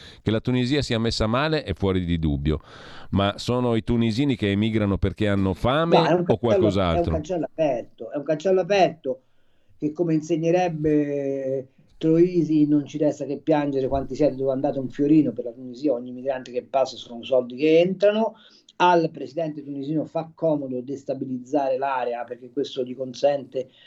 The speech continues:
Speaker 2: di non far scaricare su se medesimo le tensioni di un paese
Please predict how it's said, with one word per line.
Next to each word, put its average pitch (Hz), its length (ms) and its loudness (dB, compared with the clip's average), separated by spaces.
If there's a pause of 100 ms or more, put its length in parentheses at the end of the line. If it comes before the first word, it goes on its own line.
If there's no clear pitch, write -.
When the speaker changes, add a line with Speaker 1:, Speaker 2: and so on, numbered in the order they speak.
(400)
Speaker 2:
di 135 200 2
non 143 600 6
far 139 220 2
scaricare 139 440 2
su - 160 -8
se 147 200 -2
medesimo 139 520 2
le 127 120 0
tensioni 131 420 -2
di 131 60 -2
un 123 100 0
paese 131 440 -2